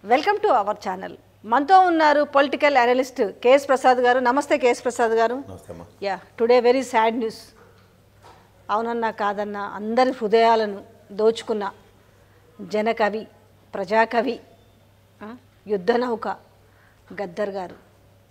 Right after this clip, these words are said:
Speaker 1: మీరేం చే-, అంటే ఆయనకు పార్టీలకు అతీతంగా అభిమానులు ఉన్నారు. ఈరోజు ప్రపంచవ్యాప్తంగా తెలుగు వాళ్ళు కంట తడిపడుతున్న నేపథ్యమే కాకుండా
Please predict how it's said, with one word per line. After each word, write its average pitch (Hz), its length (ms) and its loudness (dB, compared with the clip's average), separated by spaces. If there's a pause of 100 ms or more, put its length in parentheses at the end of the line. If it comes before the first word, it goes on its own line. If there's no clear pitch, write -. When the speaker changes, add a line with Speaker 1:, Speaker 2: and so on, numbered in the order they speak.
(640)
Speaker 1:
మీరేం 220 380 -4
చే-, 240 80 0
అంటే 220 260 -6 (320)
ఆయనకు 220 280 -10 (100)
పార్టీలకు 240 460 0
అతీతంగా 240 680 2 (1000)
అభిమానులు 247 500 0
ఉన్నారు. 202 460 -6 (300)
ఈరోజు 208 260 -10
ప్రపంచవ్యాప్తంగా 226 920 -2
తెలుగు 220 280 -4
వాళ్ళు 220 240 -2
కంట 208 260 -8
తడిపడుతున్న 214 560 -6
నేపథ్యమే 202 560 -8
కాకుండా 202 460 -12